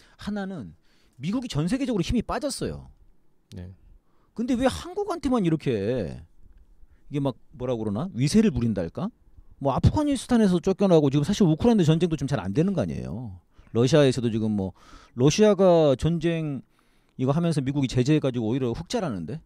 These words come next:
Speaker 1: <laughs>
Speaker 2: 경제
Speaker 1: 무역,
Speaker 2: 성-,
Speaker 1: 무역
Speaker 2: 경제 성장이
Speaker 1: 흑자,
Speaker 2: 더,
Speaker 1: 흑자래.
Speaker 2: 네, 올라갔고.
Speaker 1: 두 배가 올랐던데?
Speaker 2: 네.
Speaker 1: <laughs> 아니 그러니까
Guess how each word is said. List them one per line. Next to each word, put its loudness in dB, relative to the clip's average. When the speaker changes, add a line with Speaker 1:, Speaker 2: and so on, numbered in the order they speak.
Speaker 1:
<laughs> -4
Speaker 2:
경제 -8
Speaker 1:
무역, 6
Speaker 2:
성-, -2
Speaker 1:
무역 -14
Speaker 2:
경제 8
성장이 6
Speaker 1:
흑자, -2
Speaker 2:
더, 4
Speaker 1:
흑자래. 4
Speaker 2:
네, -2
올라갔고. 0
Speaker 1:
두 4
배가 4
올랐던데? 4
Speaker 2:
네. 4
Speaker 1:
<laughs> -10
아니 -2
그러니까 0